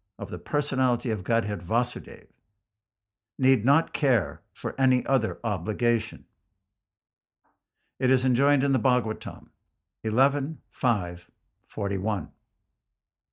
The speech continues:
Devarshi Bhutatma Ninam Pratinam, Na Kinkaro Nayam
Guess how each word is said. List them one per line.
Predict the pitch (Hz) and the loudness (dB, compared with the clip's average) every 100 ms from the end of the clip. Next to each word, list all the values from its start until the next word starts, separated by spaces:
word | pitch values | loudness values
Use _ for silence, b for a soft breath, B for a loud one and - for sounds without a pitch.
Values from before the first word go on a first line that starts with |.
| _ _ _ _ _ _ _ _ | _ _ _ _ _ _ _ _
Devarshi | 123 110 127 165 165 147 | 0 4 4 2 0 -4
Bhutatma | 131 120 - 127 123 _ - - _ _ _ _ | -4 -4 -2 -2 -2 _ -12 -12 _ _ _ _
Ninam | 104 104 101 127 120 | -4 0 2 4 4
Pratinam, | 117 107 - 95 87 82 107 131 _ _ _ _ _ _ _ 127 | 0 -6 -6 -4 -6 -6 -8 -12 _ _ _ _ _ _ _ 0
Na | 127 | 0
Kinkaro | 131 165 165 143 139 135 120 | 0 0 0 2 2 4 2
Nayam | 104 143 139 117 104 | 2 2 2 2 0